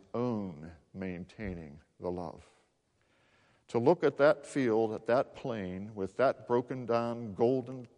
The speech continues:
calf, and to see those people all undressed, just brought such anger to Moses' heart.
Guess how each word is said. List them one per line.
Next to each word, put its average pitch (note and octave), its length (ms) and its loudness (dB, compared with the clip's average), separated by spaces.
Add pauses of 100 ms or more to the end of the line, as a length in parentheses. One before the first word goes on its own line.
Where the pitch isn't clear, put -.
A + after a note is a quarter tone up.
calf, - 600 -2 (1400)
and G#2+ 340 -2 (340)
to - 80 -8
see D3+ 480 0
those A#2 340 2
people G2+ 600 2
all C3+ 460 6
undressed, A2 840 -2 (1900)
just - 300 0
brought C3+ 200 0
such - 320 -4 (120)
anger A#2+ 400 0
to A2 140 -12
Moses' G#2+ 580 -2 (140)
heart. A2 340 -4